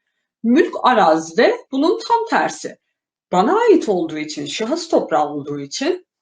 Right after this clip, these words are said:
satarım da, birilerine miras da bırakabilirim ya da arazide istediğim her şeyi yapabilirim.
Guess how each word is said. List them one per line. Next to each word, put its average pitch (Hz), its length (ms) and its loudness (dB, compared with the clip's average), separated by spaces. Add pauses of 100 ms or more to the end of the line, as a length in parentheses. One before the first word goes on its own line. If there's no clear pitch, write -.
(400)
satarım 294 760 2
da, - 260 -6 (460)
birilerine 277 560 0
miras 277 500 2
da 190 100 2
bırakabilirim 156 800 -6 (340)
ya 302 160 2
da 196 220 0 (340)
arazide 233 600 2
istediğim 185 540 -4
her 302 200 0
şeyi 208 260 -2
yapabilirim. 180 640 -4